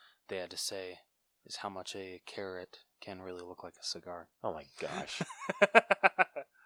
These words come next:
Speaker 2: I don't know if that was real or not, like, a real, like, fact, but so stupid.
Speaker 1: If it was, I'm sorry, that's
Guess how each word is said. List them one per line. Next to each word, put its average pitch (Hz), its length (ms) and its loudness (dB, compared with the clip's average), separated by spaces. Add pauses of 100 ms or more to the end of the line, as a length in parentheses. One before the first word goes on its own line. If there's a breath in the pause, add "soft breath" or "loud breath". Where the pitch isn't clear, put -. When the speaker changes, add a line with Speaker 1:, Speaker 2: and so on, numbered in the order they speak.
(840 soft breath)
Speaker 2:
I 107 120 12
don't 117 180 8
know 104 120 8
if 101 120 -2
that 92 180 10
was 82 160 2
real 82 340 2
or 92 180 4
not, 101 360 6
like, 87 200 4
a 85 60 6
real, 85 460 6
like, 80 220 -2
fact, - 520 0 (140)
but 85 220 4 (220)
so - 320 4
stupid. - 360 -4
Speaker 1:
If 143 200 -2
it 170 120 6
was, 120 640 2
I'm 113 180 -2
sorry, 110 400 0
that's 107 260 -6